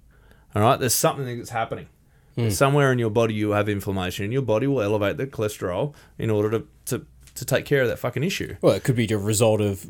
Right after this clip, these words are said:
Speaker 2: you know, stress and cortisol and,
Speaker 1: Definitely.
Speaker 2: and stuff like that
Speaker 1: That's
Speaker 2: as well.
Speaker 1: right.
Speaker 2: Yeah.
Speaker 1: Yeah, well, e-, drinking too much fucking, oh, what was that? Cholesterol? What were you talking about?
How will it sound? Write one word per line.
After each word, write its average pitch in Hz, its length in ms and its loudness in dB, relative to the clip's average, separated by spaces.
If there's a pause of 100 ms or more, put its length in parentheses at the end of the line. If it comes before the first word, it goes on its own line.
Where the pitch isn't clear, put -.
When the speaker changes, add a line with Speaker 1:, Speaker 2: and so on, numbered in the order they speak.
Speaker 2:
you 113 140 -2
know, 95 60 -2
stress - 480 2
and 104 120 -2
cortisol 120 560 4
and, 101 80 0
Speaker 1:
Definitely. 180 360 2
Speaker 2:
and 110 80 0
stuff - 240 0
like 95 160 -2
that - 160 -2
Speaker 1:
That's 151 140 -2
Speaker 2:
as - 40 -4
well. 214 120 2
Speaker 1:
right. 139 160 0
Speaker 2:
Yeah. 120 180 0 (180)
Speaker 1:
Yeah, 202 60 2
well, 131 200 2 (240)
e-, 127 140 -6 (260)
drinking 147 300 -4
too 156 80 -6
much 151 160 -4
fucking, 151 540 -2 (100)
oh, 113 240 -4
what 101 260 -6
was 107 180 -6
that? 107 220 -6 (120)
Cholesterol? 131 380 -2
What 127 80 -2
were 143 80 -2
you 127 60 -8
talking 127 240 -8
about? - 140 -10